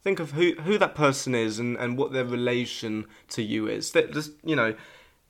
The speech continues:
you know, the, the, the most important relationship you have at the moment, the closest person to you, just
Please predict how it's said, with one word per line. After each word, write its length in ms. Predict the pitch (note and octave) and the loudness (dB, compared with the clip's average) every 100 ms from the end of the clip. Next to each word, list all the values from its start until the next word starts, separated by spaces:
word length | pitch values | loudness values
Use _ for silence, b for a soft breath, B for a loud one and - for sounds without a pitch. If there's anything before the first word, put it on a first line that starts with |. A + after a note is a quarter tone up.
| _ _ _ _ _ | _ _ _ _ _
you 80 | D#3 | 4
know, 120 | C3+ | 4
the, 120 | B2+ | 4
the, 140 | D3 D#3+ | -2 -4
the 140 | E3 | 2
most 200 | G3 G#3 | 4 4
important 640 | F3 E3 F3+ E3 D#3+ D3+ | 0 0 2 2 2 0
relationship 580 | C#3+ C#3 C3+ C3+ A#2 A#2+ | 2 4 2 0 -4 -2
you 220 | C3 D3+ C3 | 4 4 6
have 180 | C3+ | 2
at 60 | B2 | 0
the 60 | A2+ | -2
moment, 300 | A2 G2+ G2+ | -4 -4 -8
the 80 | |
closest 720 | - - D3 D3+ - D#3+ D3+ - | -10 -2 -2 -2 -2 0 0 2
person 480 | C3+ A#2+ - A2+ | 4 4 2 -8
to 160 | G#2+ B2 | -4 -2
you, 420 | A#2 G#2+ F#2 - b b b b b _ _ _ - | -2 -4 -6 -8 b b b b b _ _ _ 2
just 320 | G3+ G#3 | 4 4